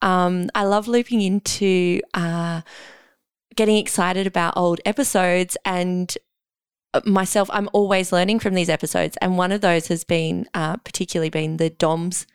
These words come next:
episode, delayed onset muscle soreness, another, another one of our episodes that really got quite, um, uh,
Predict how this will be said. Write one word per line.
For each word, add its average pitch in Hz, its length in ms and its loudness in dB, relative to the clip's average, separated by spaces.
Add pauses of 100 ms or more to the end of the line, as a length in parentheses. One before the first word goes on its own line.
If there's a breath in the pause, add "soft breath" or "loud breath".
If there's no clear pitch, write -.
(260 soft breath)
episode, 165 680 -2 (120)
delayed 165 360 2
onset 165 380 -2
muscle 160 260 -2
soreness, 160 480 -2
another, 180 580 2 (320 loud breath)
another 233 260 4
one 247 120 4
of 240 80 2
our 208 160 0
episodes 175 520 0
that 170 120 2
really 170 240 2
got - 260 -2
quite, 160 420 -2
um, 151 420 0 (520 loud breath)
uh, 147 360 0